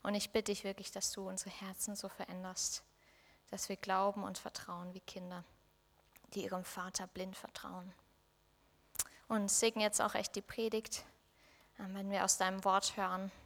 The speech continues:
wenn wir, ja, auch das schlechte Beispiel von Absalom sehen, dass wir daraus lernen und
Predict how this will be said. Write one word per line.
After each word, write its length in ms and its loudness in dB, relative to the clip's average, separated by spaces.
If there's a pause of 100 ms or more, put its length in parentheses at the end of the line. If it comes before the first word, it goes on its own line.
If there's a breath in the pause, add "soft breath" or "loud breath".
(100)
wenn 200 -4
wir, 240 0 (640 loud breath)
ja, 340 10
auch 120 4
das 180 2
schlechte 380 4
Beispiel 340 0
von 220 -6
Absalom 480 -2
sehen, 320 -2
dass 200 -4
wir 240 -6 (280)
daraus 340 -2
lernen 460 -2
und 260 -10